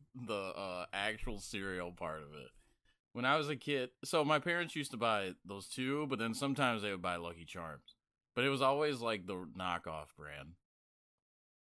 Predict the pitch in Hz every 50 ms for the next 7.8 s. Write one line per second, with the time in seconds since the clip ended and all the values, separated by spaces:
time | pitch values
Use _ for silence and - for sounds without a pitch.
0 | _ - - 117 131 151 190 202 185 202 196 165 139 123 123 131 143 156 156 160
1 | 165 160 160 147 - 123 135 143 139 135 - _ _ - 107 117 117 117 123 123
2 | 123 131 135 - - - 117 117 110 117 110 - - - 127 123 123 135 139 147
3 | 147 151 143 - 170 160 156 165 170 165 - - _ - - 139 135 135 143 147
4 | 165 170 - - - - _ _ _ _ - 113 120 127 131 135 123 131 131 135
5 | 147 135 131 127 113 101 92 104 120 131 147 151 135 127 127 127 127 131 127 127
6 | 127 120 110 107 104 98 95 95 95 95 107 - _ _ _ _ _ _ _ _
7 | _ - 110 110 107 110 113 113 131 - 131 131 127 139 131